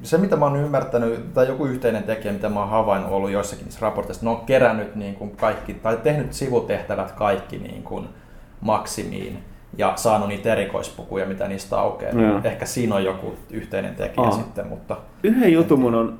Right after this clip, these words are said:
Speaker 2: vielä mainittava tuosta Assassin's Creed kolmesta. Siis, se on aivan käsittämätön läppä, että siis ka-, vuonna kaksituhatta kaksitoista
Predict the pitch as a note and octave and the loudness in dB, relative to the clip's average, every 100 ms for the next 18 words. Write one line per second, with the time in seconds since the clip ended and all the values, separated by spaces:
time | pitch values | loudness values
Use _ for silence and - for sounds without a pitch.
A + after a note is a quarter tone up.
0 | - C3+ B2 B2+ A#2+ G#2+ A2 G#2 G#2 G2+ | -2 4 4 4 2 0 0 0 0 -2
1 | A#2 B2 A2+ A2 G2 G#2 F#2 - G#2 F#2+ | 2 2 0 -10 -8 -4 -4 -2 2 2
2 | D#2 - - - - - - - - - | 0 -6 -12 -16 -16 -20 -20 -20 -20 -20
3 | - - - - A2 G#2+ B2 D3 D3+ F3 | -20 -20 -20 -6 -4 -4 -4 2 4 4
4 | F3 G3+ G3 D3+ B2+ B2 C3 C3+ A#2 G2 | 4 2 0 -2 0 4 4 4 0 -2
5 | - G#2 - - - _ - - - - | -2 -6 -6 -16 -20 _ -20 -20 -20 -20
6 | - - - - - - - - D3 D#3+ | -20 -20 -20 -20 -20 -20 -8 2 2 4
7 | D#3 D3 F#3+ F#3+ D3 - C#3+ C#3+ - - | 2 4 0 0 -6 4 4 4 -2 -4
8 | F2+ - C#3 | -4 -4 -6